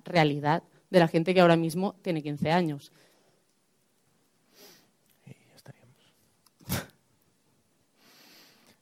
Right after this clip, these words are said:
Speaker 2: Y con esto ya estaríamos. Y no sé, si alguien quiere, tenemos aquí un, un meme que han realizado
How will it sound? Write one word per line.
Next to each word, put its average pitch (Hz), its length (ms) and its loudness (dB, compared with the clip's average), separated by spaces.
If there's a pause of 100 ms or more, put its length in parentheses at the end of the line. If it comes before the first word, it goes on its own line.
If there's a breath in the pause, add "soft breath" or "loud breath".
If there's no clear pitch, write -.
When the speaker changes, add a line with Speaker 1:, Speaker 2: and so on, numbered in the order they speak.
(260)
Speaker 2:
Y 117 140 -6
con 95 220 -16
esto - 200 -16 (600)
ya 110 160 0
estaríamos. 117 760 4
Y 101 400 -8
no 101 120 -8
sé, 113 160 -14
si - 160 -6
alguien 107 280 -4
quiere, 110 380 -4
tenemos 107 300 -12
aquí 104 160 -10
un, 110 440 -18
un 117 100 -12
meme 117 220 0
que 117 100 -4
han 113 80 0
realizado 104 640 0